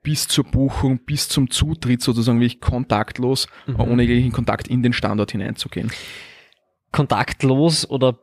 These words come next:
Speaker 2: berührungslos ist
Speaker 1: Mhm.
Speaker 2: ja jetzt auch grad ein, ein, ein großes Thema in der, in der ganzen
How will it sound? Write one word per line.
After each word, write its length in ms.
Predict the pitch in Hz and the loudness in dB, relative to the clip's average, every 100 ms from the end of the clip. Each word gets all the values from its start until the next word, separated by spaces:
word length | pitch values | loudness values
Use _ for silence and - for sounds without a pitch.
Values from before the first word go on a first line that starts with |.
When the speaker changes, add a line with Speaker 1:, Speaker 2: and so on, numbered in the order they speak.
| _ | _
Speaker 2:
berührungslos 960 | - 135 123 160 165 139 123 123 131 143 | 2 4 6 6 6 2 0 0 0 0
ist 120 | 123 | 2
Speaker 1:
Mhm. 60 | 131 | 4
Speaker 2:
ja 60 | 123 | 4
jetzt 260 | 127 - | 2 0
auch 120 | 131 - | -4 -2
grad 280 | 117 110 | 0 0
ein, 260 | 113 127 127 | 0 -2 -2
ein, 220 | - 127 | -4 -4
ein 160 | - 127 | -4 -4
großes 480 | 117 120 - 131 - | -2 -2 0 -2 0
Thema 640 | 123 113 135 143 139 135 | 2 2 4 4 4 2
in 220 | - 131 | 0 0
der, 220 | 127 127 123 | 2 4 2
in 140 | 123 | 0
der 100 | 123 | -2
ganzen 720 | 107 110 - 131 123 - - | -4 -6 -6 -6 -6 -8 -12